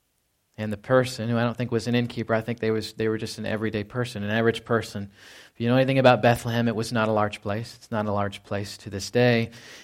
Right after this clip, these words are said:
in comparison with the rest of the ancient world. And so there wouldn't have been a lot of places to go anyway. But when they came to this space, this person who was standing there, who had a guest room, said, "Yeah, the guest room's full."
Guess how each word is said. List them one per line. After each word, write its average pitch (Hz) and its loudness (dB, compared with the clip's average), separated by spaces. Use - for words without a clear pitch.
in 110 -6
comparison 113 0
with 101 -2
the 101 -4
rest 107 0
of 104 -12
the 110 0
ancient 107 -4
world. 123 6
And 110 -8
so - -4
there 123 2
wouldn't 156 8
have 139 6
been 139 6
a - 8
lot 127 8
of 123 -2
places 113 -4
to 107 -6
go 104 -2
anyway. 98 -2
But 117 -8
when 131 2
they 127 4
came 165 0
to 208 2
this 180 2
space, 104 -2
this - -10
person 110 -4
who 107 -8
was 104 -6
standing 110 0
there, 101 -4
who 113 -8
had 139 6
a 139 6
guest 127 2
room, 117 -2
said, 104 -6
"Yeah, 107 -4
the 104 -8
guest 110 -4
room's 101 -10
full." 98 -8